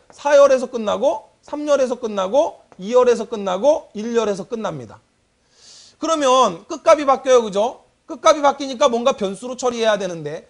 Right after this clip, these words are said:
우리가 사용할 수 있는 변수는 뭐밖에 없다? I밖에 없어요. 그럼 I를 가지고 얘를 어떻게 표현할 거냐? 아까는 일일 때 일이었고 이일 때 이였고 항상 그런 형태였는데 그러니까 그냥 I까지 뭐 이렇게 했는데 지금은 어때요? I가 일일 때 J는 오,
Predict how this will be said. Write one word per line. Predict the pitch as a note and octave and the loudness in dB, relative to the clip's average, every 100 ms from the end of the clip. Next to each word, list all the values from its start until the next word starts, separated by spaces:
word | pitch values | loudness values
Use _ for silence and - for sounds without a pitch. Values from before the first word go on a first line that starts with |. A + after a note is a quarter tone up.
| _ | _
우리가 | G3 A#3 C#4 | -10 -2 -2
사용할 | C4+ C4+ B3+ B3 | 0 -4 -2 -6
수 | B3+ | -6
있는 | A#3 A3+ | -8 -8
변수는 | A3 A3 | -8 -6
뭐밖에 | F3+ F#3 F3+ | -4 -4 -4
없다? | F3 - C4 D4 - - | -6 0 0 0 -10 -8
I밖에 | D#3+ F3+ E3 D3+ | -6 -4 -6 -10
없어요. | - D#3 G#2+ F2+ _ _ _ _ | -12 -12 -12 -18 _ _ _ _
그럼 | D#4 D4+ | -2 4
I를 | A3 C#4 D4+ | 4 2 2
가지고 | D4 D4+ | 0 2
얘를 | C4+ | 0
어떻게 | F#3 C4 | 0 -8
표현할 | C4+ A#3+ A3+ | -6 -6 -4
거냐? | G3+ F3 | -4 -4
아까는 | F3 D4 B3 A#3+ A#3 D3+ | -2 -2 -2 -2 -4 -6
일일 | G#3 C#4 B3 | -8 -10 -10
때 | C#4 | -8
일이었고 | A3 A#3+ B3 C4 | -4 0 -2 -2
이일 | A3 A3 A3+ | -8 -8 -8
때 | B3 | -10
이였고 | G#3 A3 A#3 | -8 -8 -8
항상 | A#3 A#3 | -6 -8
그런 | A#3 G3+ G#3+ | -6 -6 -6
형태였는데 | G3+ G3 E3+ C#3+ A#2 F#2+ _ _ _ | -8 -8 -8 -10 -14 -16 _ _ _
그러니까 | - D4 C4+ | -14 -8 -6
그냥 | B3+ A3 - | -4 -6 -2
I까지 | G3 A#3 - A#3 F#3+ E3+ | -2 -2 -2 -2 -2 -6
뭐 | B3 | -6
이렇게 | A#3+ | -6
했는데 | A#3+ F#3 F#3+ C3 - _ | -6 -6 -6 -6 -8 _
지금은 | - C#4 C#4 | -4 -2 0
어때요? | G#3+ F#3 F#3+ C#3 - _ _ - | -2 -2 -4 -4 -8 _ _ -2
I가 | E3+ A#3 A#3+ C4 | 2 2 2 0
일일 | G#3+ G3+ G#3 F#3+ | 0 -6 -8 -6
때 | A3+ B3+ C4+ D4 D4 | 0 4 6 6 6
J는 | G#3 G3+ G3+ G3+ G3+ - | 0 -6 -6 -10 -12 -12
오, | C#3+ | -12